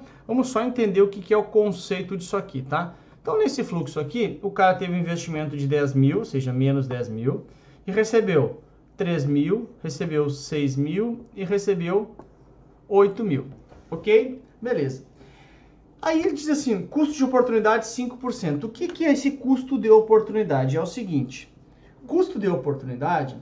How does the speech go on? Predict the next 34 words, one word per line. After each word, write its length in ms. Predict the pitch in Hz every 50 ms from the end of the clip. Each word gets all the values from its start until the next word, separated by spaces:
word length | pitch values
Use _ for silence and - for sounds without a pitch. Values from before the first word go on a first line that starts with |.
| - - _ -
vai 180 | 175 175 170 160
dizer 140 | 165 180
o 40 | 180
seguinte, 480 | - - 180 143 120 120 - - - - - - - - - -
esse 260 | - 277 - - 302
dez 220 | 285 247 214 175
mil 180 | 190 190 202 214
era 160 | 214 220 233
meu, 280 | 254 247 202 165 143 -
presta 260 | - 160 160 - 220
atenção 360 | 220 269 262 - - - 233
aqui, 280 | 233 233 - - - - -
os 120 | 240 247
dez 220 | 262 285 247 185 180
mil 180 | 190 208 220
era 140 | 240 247 262
meu, 440 | 254 240 202 170 143 123 - - - - - _ - _ - - -
tá? 140 | 156 160
Meu 260 | 160 156 175 208 226 196
dinheiro, 380 | 175 170 143 131 113 110 120
ou 60 | 135
seja, 260 | - - 170 151 170 175
eu 20 |
não 180 | 190 196 185 -
tenho 440 | - - 220 226 277 320 311 -
custo 340 | - - 240 220 - - 233
de 100 | 202 233
empréstimo, 560 | 247 240 - 220 202 196 180 - - 143 147
não 80 | 143 143
preciso 240 | - - 220 226 220
pegar 240 | 226 233 208 208 202
emprestado 420 | 202 214 202 - - 190 185 -
com 100 | - 214
alguém. 400 | 214 208 180 156 135 131 131